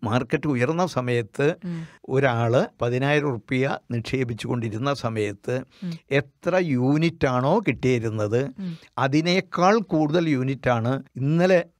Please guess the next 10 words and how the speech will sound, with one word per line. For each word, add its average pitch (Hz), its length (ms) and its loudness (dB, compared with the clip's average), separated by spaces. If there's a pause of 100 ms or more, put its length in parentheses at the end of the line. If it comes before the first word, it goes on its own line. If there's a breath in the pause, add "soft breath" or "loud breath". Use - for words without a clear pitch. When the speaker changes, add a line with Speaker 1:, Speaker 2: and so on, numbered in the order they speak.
(100)
Speaker 1:
അദ്ദേഹം 139 420 0 (120)
ഇൻവെസ്റ്റ് 123 480 -4
ചെയ്തിട്ടുണ്ടായിരുന്നെങ്കിൽ, 120 1120 0 (320 loud breath)
അതേ 131 320 0
സംഖ്യ 127 420 -4
ചെയ്തിട്ടുണ്ടായിരുന്നെങ്കിൽ 113 1200 -4 (360 loud breath)
അദ്ദേഹത്തിന് 135 480 -2
കിട്ടിയിരിക്കുക. 113 600 -6 (280)
Speaker 2:
ഓ. 220 260 -6
Speaker 1:
അപ്പോ 190 280 -2